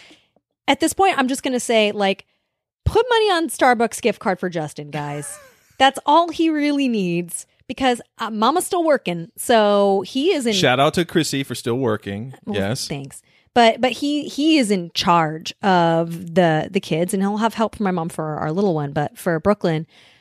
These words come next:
Speaker 1: it's not just like, "Oh, hey, maybe read a chapter of Charlotte's Web and we'll call the school day a day." It's,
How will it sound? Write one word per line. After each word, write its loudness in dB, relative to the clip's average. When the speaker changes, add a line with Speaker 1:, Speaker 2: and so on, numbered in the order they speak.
Speaker 1:
it's 2
not 4
just 0
like, 0
"Oh, 4
hey, 2
maybe -4
read -2
a -14
chapter 0
of -4
Charlotte's 0
Web 2
and -4
we'll -2
call 0
the -2
school -6
day 0
a -2
day." 0
It's, 0